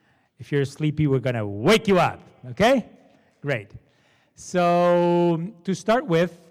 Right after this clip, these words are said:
uh, my name is Ruben Diaz. I was born in Portugal. I'm Portuguese. That's why I have this terrible accent. Uh, I live in Canada, and I've been living in Canada with my family for the last, uh, almost five years.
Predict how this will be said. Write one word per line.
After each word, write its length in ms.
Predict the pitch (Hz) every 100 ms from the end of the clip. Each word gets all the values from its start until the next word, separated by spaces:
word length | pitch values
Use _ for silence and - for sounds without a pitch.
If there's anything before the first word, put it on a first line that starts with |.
| -
uh, 220 | 147 143
my 200 | 147 160
name 180 | 170 160
is 140 | 156
Ruben 260 | 143 143 135
Diaz. 460 | 131 156 202 - 160
I 80 |
was 200 | 139 139
born 240 | 117 151 156
in 140 | 143
Portugal. 560 | 147 160 156 170 170 160
I'm 140 | 135
Portuguese. 480 | 147 151 151 147 147
That's 180 | 143 139
why 120 | 139
I 40 |
have 140 | 127 120
this 300 | 123 - - _ _
terrible 320 | - 147 123 117
accent. 400 | 143 - 180 196 _ _ _ _ _ _
Uh, 480 | 127 131 135 131 135
I 140 | 147
live 420 | 156 151 160 156 131
in 260 | 143 139
Canada, 540 | 135 143 147 160 196 214 - _ _ _ _
and 400 | 165 143 143 139
I've 140 | 139 139
been 140 | 151
living 240 | 175 185 180
in 60 |
Canada 260 | 165 165 165
with 120 | 156
my 140 | 147
family 460 | 135 151 147 151 139
for 120 | 147
the 100 | 135
last, 540 | 131 135 135 131 - 139
uh, 180 | 139
almost 400 | 143 143 143 139
five 360 | - 143 131 120
years. 400 | 123 98 85 -